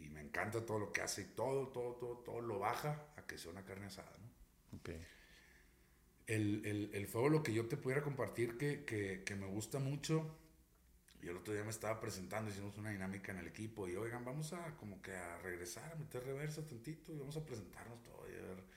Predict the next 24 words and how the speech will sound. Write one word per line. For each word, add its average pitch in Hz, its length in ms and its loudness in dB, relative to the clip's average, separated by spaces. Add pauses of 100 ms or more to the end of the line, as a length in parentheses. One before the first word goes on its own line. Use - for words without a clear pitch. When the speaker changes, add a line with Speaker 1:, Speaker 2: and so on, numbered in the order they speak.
(300)
Speaker 1:
qué 110 100 2
nos 123 120 2
gusta, 127 320 -2
qué 123 120 -2
no 127 100 0
nos 123 100 0
gusta 120 280 -2
de 123 80 4
la 101 100 4
vida 143 300 2
y 135 60 2
de 117 100 2
nosotros 120 560 -2
y 104 60 -6
cómo 113 180 -6
vamos 120 160 -6
a 120 80 -2
mejorar 95 260 -2
este - 220 -6
pedo, 151 360 0 (840)
la 104 100 2
comunicación 104 540 0
entre 117 180 -4
nosotros". 123 460 -4